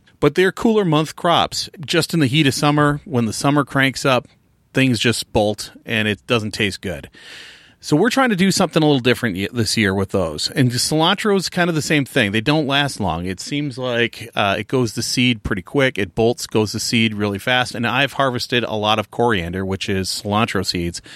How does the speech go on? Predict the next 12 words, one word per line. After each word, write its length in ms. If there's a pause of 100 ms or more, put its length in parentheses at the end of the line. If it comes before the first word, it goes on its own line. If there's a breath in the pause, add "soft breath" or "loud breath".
(240 loud breath)
over 220
the 80
years. 420 (460)
I 100
like 280
cilantro. 640 (240)
I 60
really 280
want 220
it 60
for 100
salsa, 640